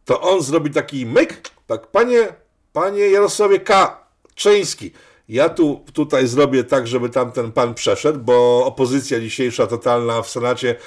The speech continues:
nie ma dużej większości, w związku z tym jak tam odpadnie paru od pionu typu Libicki właśnie i reszta, no to ten pan może przejść, e, na rzecznika praw obywatelskich, więc od-, panie Jarosławie Kaczyński.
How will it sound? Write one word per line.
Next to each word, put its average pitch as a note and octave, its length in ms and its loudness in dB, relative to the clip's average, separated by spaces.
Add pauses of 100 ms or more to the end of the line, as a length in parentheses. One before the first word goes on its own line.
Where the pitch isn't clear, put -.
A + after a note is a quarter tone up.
(240)
nie F#3 200 -2
ma C3+ 160 0
dużej A2+ 520 0
większości, G#2+ 580 -4
w B2 40 -6
związku A#2+ 200 -8
z - 60 -14
tym B2+ 100 -8
jak A#2+ 120 -4
tam B2 180 -4
odpadnie B2+ 460 -2
paru A#2+ 260 -2
od A#2 160 -8
pionu A#2+ 320 0 (300)
typu A#2 440 -6
Libicki A#2 600 -8
właśnie A#2 360 -2
i G#2 40 -2
reszta, G2 340 -2
no A#2+ 100 -2
to B2 140 -4
ten A#2+ 140 -4
pan B2+ 180 0 (140)
może A#2+ 320 -2
przejść, B2+ 360 -2 (300)
e, G#2+ 300 -2
na A2 220 -2
rzecznika A2+ 480 -4
praw A#2 140 0
obywatelskich, G#2 520 -2
więc A#2+ 180 -4
od-, G#2 160 -10 (580)
panie A2 320 -4 (140)
Jarosławie G#2 600 -2 (500)
Kaczyński. G2+ 680 -8